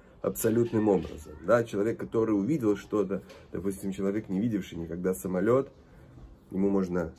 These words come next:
рассказывать, он может слышать, как он выглядит, но когда он увидит самолёт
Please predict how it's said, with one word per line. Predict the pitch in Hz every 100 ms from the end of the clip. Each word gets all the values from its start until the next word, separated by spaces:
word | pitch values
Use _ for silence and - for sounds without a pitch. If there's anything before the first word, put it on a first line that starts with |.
| -
рассказывать, | - 82 - 147 131 113 98
он |
может | 90 85 82
слышать, | - 117 165 135 113 95
как | 98 95
он | 92
выглядит, | 110 156 117 95 92
но | 92
когда | 95 101 120
он | 113 110
увидит | 107 127 190 143 -
самолёт | 101 104 120 110